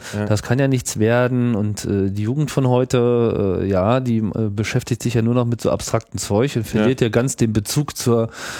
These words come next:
Speaker 2: Realität, ja. Auf der anderen Seite sitzen dann so die Jugendlichen und behaupten dasselbe von den Politikern, weil sie das nicht tun,
Speaker 1: <laughs> Ja.
Speaker 2: ja.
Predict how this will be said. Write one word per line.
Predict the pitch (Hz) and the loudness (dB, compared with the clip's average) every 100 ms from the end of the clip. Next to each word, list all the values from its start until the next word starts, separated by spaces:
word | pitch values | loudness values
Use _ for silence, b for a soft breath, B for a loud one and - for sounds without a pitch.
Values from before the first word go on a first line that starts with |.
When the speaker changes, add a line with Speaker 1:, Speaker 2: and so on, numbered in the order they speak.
| B B - | B B 0
Speaker 2:
Realität, | 120 113 104 113 139 160 117 | 2 2 2 2 2 2 2
ja. | 123 143 | 2 2
Auf | 101 | 0
der | - | 0
anderen | 113 127 | 0 2
Seite | 123 123 | 0 0
sitzen | 123 113 131 | -4 0 0
dann | 113 | 2
so | 117 | 0
die | 104 | 0
Jugendlichen | 117 160 143 - 147 131 | 0 0 -2 -2 -2 0
und | 110 110 | -2 0
behaupten | 110 117 123 | 0 0 0
dasselbe | 110 101 110 131 120 | 0 0 2 2 0
von | - 117 113 | 0 0 2
den | 110 107 110 | 2 2 -2
Politikern, | 110 - 127 151 131 | -4 -4 -2 0 2
weil | 120 | 2
sie | 113 | 2
das | 107 101 | 0 2
nicht | 131 - | 0 0
tun, | - 190 | -2 0
Speaker 1:
<laughs> | 196 196 - | 2 0 0
Ja. | |
Speaker 2:
ja. | 113 147 | 2 2